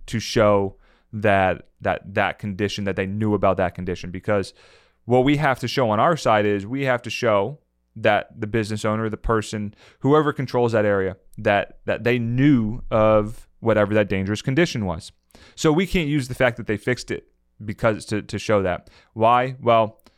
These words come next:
public policy, right? So a lot of times when we look at the law,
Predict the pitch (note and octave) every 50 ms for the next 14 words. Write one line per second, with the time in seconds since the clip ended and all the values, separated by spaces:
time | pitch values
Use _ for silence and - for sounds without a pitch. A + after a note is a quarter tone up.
0 | _ _ - - D3+ D3 C3+ C3+ - - - B2 A#2 A2 G#2 G2 - - F#2+ G#2
1 | G#2 E2+ - - A#2+ A2+ A#2 C#3 C#3+ C3+ D3+ C#3+ C3 B2+ B2+ C3 B2 A#2 B2 A#2+
2 | - B2 A2 G#2 - G2+ G2 A2 A2+ G#2+ G#2 G2+ G#2